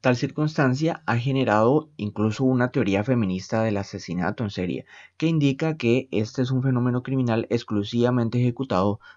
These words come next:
por hombres. Bueno, cosa que no es así. Ciertamente las estadísticas nos indican que la mayor parte de asesinos en serie son hombres, pero también hay asesinas en serie,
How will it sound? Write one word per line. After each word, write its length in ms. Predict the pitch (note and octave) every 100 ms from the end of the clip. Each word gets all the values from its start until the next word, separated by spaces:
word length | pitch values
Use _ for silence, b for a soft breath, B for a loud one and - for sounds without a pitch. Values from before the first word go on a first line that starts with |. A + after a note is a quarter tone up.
| _
por 220 | F#2 F2
hombres. 600 | F#2 G#2+ G#2 E2+ - - B B B B
Bueno, 380 | G#2 G#2 G2 F2+
cosa 260 | G2+ B2
que 300 | A#2+ F#2+ E2
no 420 | D#2+ G2 G2+ G#2 G#2
es 120 | G#2+
así. 220 | G#2+ E3
Ciertamente 560 | A2+ E2+ F#2+ F#2 F2+ A2+
las 160 | A2+
estadísticas 560 | G2 - F2+ F2 A2 G2+
nos 200 | G2 F#2+
indican 420 | F2+ F2+ G#2 A2+
que 100 | G#2+
la 120 | F2
mayor 300 | F2+ F2 F2+
parte 240 | - G2+ G#2+
de 40 |
asesinos 460 | G2+ G2+ G#2+ G#2 A2
en 100 | G2+
serie 280 | G2 F#2+
son 180 | A2+ G#2
hombres, 460 | A2 A#2 E2+ - _ B B B
pero 160 | A2 G2+
también 420 | F#2 G2+ C#3 B2+
hay 240 | B2+ - -
asesinas 680 | G2 - - B2+ C3 G2+
en 100 | G2
serie, 420 | G#2+ F2+ D#2+ D#2+